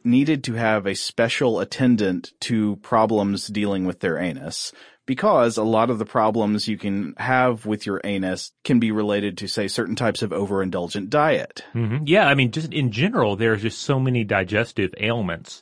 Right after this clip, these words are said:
Speaker 1: Mm-hmm.
Speaker 2: that can occur in one's life. Uh, you, you see this pop up in a number of different, different traditional practices.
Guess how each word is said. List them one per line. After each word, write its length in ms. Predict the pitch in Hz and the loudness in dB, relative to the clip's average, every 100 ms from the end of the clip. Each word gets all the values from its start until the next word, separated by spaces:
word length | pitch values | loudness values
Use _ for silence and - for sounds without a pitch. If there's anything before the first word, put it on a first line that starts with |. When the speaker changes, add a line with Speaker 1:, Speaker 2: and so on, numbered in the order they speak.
| - | -12
Speaker 1:
Mm-hmm. 260 | 95 90 | -8 -4
Speaker 2:
that 120 | 85 104 | -2 0
can 140 | 117 | 0
occur 420 | 95 - 175 156 | -2 -2 0 2
in 140 | 104 98 | 2 0
one's 240 | 90 92 | -2 -4
life. 340 | 92 87 87 - | -2 -2 -2 -2
Uh, 120 | 104 | -4
you, 160 | 107 120 | -2 -4
you 80 | |
see 220 | 123 - 131 | -4 -2 0
this 140 | 120 | -2
pop 240 | - 113 117 | 0 0 0
up 140 | 104 | -4
in 60 | 98 | -4
a 40 | |
number 220 | 95 98 101 | -4 -2 -4
of 60 | |
different, 340 | 92 90 95 90 | -6 -8 -10 -10
different 220 | 101 92 | -12 -8
traditional 520 | 98 95 - 92 90 - - | -4 -4 -4 -6 -6 -8 -4
practices. 600 | 110 101 - 98 95 - | 0 2 0 -4 -4 -6